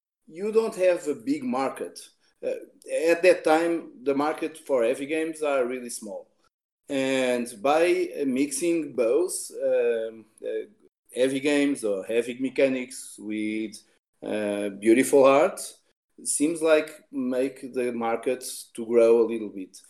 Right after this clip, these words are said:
And, uh, yeah, now, nowadays the market is, the heavy game market is really growing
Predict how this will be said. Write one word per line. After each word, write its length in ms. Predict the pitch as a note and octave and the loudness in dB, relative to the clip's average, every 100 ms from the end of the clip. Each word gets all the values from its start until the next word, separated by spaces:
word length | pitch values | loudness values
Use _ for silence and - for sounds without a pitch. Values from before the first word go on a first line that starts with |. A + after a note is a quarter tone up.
| _ _ _ | _ _ _
And, 540 | - G#2+ G#2 G2+ G#2 G#2 - | -12 -8 -6 -6 -6 -8 -8
uh, 500 | G#2 - G2+ - - G#2 | -4 -2 -2 -4 -6 4
yeah, 340 | E3 G#3+ - B2 | 6 6 4 -2
now, 440 | A#2+ A#2+ - - A#2 | 0 0 0 -6 -4
nowadays 600 | A#2 - C#3+ C#3+ C#3+ C#3 | 2 4 6 6 4 -4
the 100 | B2+ | -6
market 360 | B2 C#3 C#3+ | -4 -6 -10
is, 400 | C3+ - - - - | -14 -18 -18 -18 -8
the 260 | B2 A#2 A2+ | -4 -2 0
heavy 220 | B2+ C#3+ | 0 0
game 240 | D3 C3+ | 0 0
market 420 | B2+ D3 D3 C#3+ | 0 0 -2 -6
is 320 | C#3 B2 - C3+ | -10 -12 -10 -8
really 520 | B2 B2 C3+ C#3 C#3 | -6 -4 -4 -4 -6
growing 520 | - C3 F#3+ E3+ | 0 2 4 0